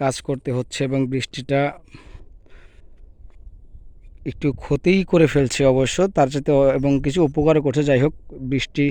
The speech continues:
রহমত, এটা নিয়ে কোনো কথাই নেই। আলহামদুলিল্লাহ, আল্লাহ যা করে মঙ্গলের জন্যই করেন। তো এই হচ্ছে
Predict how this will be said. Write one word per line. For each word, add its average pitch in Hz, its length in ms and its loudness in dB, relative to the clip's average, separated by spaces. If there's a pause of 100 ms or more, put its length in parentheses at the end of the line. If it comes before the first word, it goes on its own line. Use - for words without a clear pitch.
(160)
রহমত, 131 300 0 (300)
এটা 127 180 -6
নিয়ে 127 160 -4
কোনো 127 200 -4
কথাই 127 300 -6
নেই। 131 140 -4
আলহামদুলিল্লাহ, 120 520 -6
আল্লাহ 120 200 -4
যা 120 120 -6
করে 127 200 -4
মঙ্গলের 120 380 -4
জন্যই 123 320 -2
করেন। 127 220 0 (1300)
তো 135 100 -4 (1040)
এই 147 80 4 (100)
হচ্ছে 143 200 -4